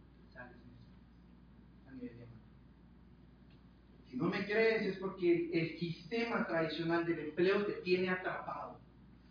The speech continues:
Que en el empleo difícilmente tú puedes ganar esto. Te cuento, en Guatemala existen diamantes. El, nuestro upline en, en línea de auspicio es doble diamante.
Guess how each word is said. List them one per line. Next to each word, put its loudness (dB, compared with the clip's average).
Que 6
en 8
el 6
empleo 4
difícilmente 0
tú -6
puedes -2
ganar -2
esto. -8
Te -4
cuento, 0
en -6
Guatemala -4
existen -10
diamantes. -4
El, 2
nuestro 4
upline 2
en, 0
en -2
línea 2
de 2
auspicio -2
es 0
doble 2
diamante. -12